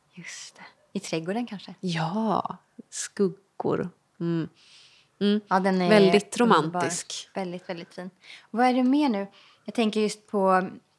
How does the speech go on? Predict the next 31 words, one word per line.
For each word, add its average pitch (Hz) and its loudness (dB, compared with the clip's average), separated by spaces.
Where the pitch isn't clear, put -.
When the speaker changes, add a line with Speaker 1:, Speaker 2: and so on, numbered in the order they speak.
Speaker 1:
eh, 180 -2
Millissim-varianterna 185 -2
av 185 -2
Shalimar. 202 -2
Jag 190 -2
undrar 208 -2
om 208 -2
de 233 -4
har 240 -6
släppt, - -12
eh, 202 -2
t-, 196 -16
två 240 -10
stycken 165 -10
innan. 160 -6
Speaker 2:
Mm. 156 -12
Speaker 1:
Tonka, 208 0
det 208 -16
kom 202 -8
som 190 -12
iris. 185 -10
Van-, 214 0
jag 220 -4
tror 254 0
att 240 -2
de 226 -2
har 233 2
gjort 233 -2
en 208 0
vaniljvariant. 208 -4
Speaker 2:
Mhm. 208 0